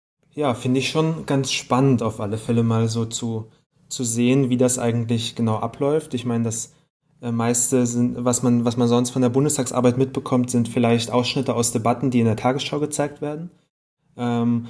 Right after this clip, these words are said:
und da haben wir jetzt ja noch gar nicht von irgendwie Ausschussarbeit, äh, gesprochen und Untersuchungsausschüssen und so weiter. Das ist ja noch ein, äh, da könnte man noch ein paar Stunden drüber reden.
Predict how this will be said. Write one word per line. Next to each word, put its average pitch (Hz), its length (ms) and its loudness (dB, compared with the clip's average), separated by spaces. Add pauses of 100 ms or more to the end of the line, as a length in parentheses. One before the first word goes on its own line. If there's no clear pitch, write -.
(160)
und 120 120 -2
da 113 60 2
haben 123 140 4
wir 131 80 4
jetzt 127 160 0
ja 127 40 2
noch 117 260 0
gar 120 160 4
nicht 123 180 4
von 117 300 2
irgendwie 113 360 -2
Ausschussarbeit, 117 1040 0
äh, 113 200 -2
gesprochen 113 520 -2
und 107 160 -2
Untersuchungsausschüssen 117 920 0
und 110 160 -2
so 110 100 -4
weiter. 110 320 2
Das 104 380 -6 (460)
ist 131 140 -2
ja 127 100 4
noch 113 200 0
ein, 113 320 2
äh, 107 420 -4 (1200)
da 117 140 -6
könnte 139 240 2
man 127 160 4
noch 113 160 2
ein 117 80 -2
paar 120 180 0
Stunden 123 340 0
drüber 110 360 -2
reden. 110 400 -2